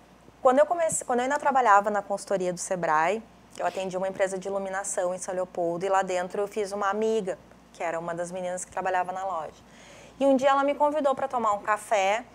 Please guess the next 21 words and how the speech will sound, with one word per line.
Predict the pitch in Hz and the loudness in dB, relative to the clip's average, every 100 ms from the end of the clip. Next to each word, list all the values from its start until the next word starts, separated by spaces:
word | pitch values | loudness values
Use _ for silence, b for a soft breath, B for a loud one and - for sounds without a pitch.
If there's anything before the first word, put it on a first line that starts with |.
| B B B | B B B
e | 240 | 2
ela | 240 | 2
disse | 240 | 2
assim, | 254 262 | -4 -2
"Raquel, | 285 285 254 196 180 175 | -4 0 4 4 4 0
eu | 196 202 | -4 -4
tenho | - 226 226 | 0 0 0
um, | 240 240 233 233 226 226 220 208 | -2 -2 -4 -4 -6 -6 -8 -6
uma | - 233 247 | -2 2 2
ideia, | 233 208 202 208 233 233 233 | 4 8 8 8 6 6 6
eu | 226 | 6
acho | 214 220 - - | 6 4 -2 -10
que | - 240 | -4 -2
você | 226 247 294 | -2 0 -2
é | |
a | 311 | 0
pessoa | 339 339 320 | -2 0 0
certa | 320 277 262 247 | 2 2 2 0
pra | 262 | -2
me | 247 | -2
ajudar, | 240 240 208 143 - | -2 2 4 4 2